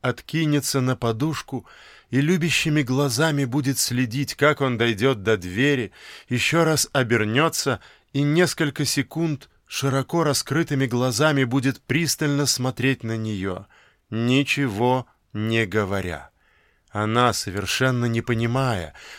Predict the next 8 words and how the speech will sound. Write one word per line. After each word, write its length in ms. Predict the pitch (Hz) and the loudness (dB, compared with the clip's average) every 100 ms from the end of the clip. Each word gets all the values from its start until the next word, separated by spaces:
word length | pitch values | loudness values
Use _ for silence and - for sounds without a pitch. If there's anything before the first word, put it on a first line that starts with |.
| - | -6
значения 880 | 107 123 147 - 160 143 98 95 | -2 0 0 0 0 0 0 0
этого 320 | 104 110 104 107 | 0 0 0 -2
взгляда, 640 | 92 80 107 143 135 113 - _ _ | -4 -4 2 2 2 -2 -12 _ _
смутится 920 | - - 107 104 - 147 165 - 120 - _ _ _ _ _ | -10 -6 -4 -4 -4 -4 -4 -6 -8 -10 _ _ _ _ _
и 100 | 131 | 2
опустит 720 | 123 113 - 143 - - 117 | 2 2 -2 -4 -4 -4 -4
длинные 680 | 92 101 113 104 101 101 101 | -4 -2 0 0 -2 -2 -2
ресницы. 800 | 95 95 - 95 87 - - | -4 -6 -8 -8 -8 -10 -12